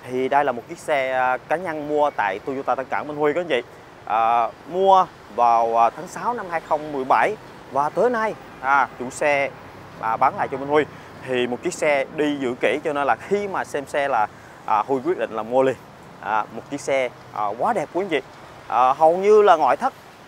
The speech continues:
và nội thất của chiếc xe này thì cái độ nguyên bản cũng còn khá là nhiều. Thì chủ yếu là bên Huy về làm spa, làm đẹp lại cho, à, sản phẩm.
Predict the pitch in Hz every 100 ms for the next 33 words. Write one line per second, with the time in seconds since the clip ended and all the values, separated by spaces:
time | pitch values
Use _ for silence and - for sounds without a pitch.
0 | - 143 135 196 254 214 233 - 190 180
1 | 156 147 156 151 139 - - 208 196 151
2 | 175 180 165 180 202 156 143 170 233 196
3 | 165 151 - - 139 131 131 147 202 165
4 | 156 156 151 139 123 - 139 - 147 139
5 | 165 156 135 123 127 120 123 101 113 156
6 | 143 135 135 117 113 117 120 120 117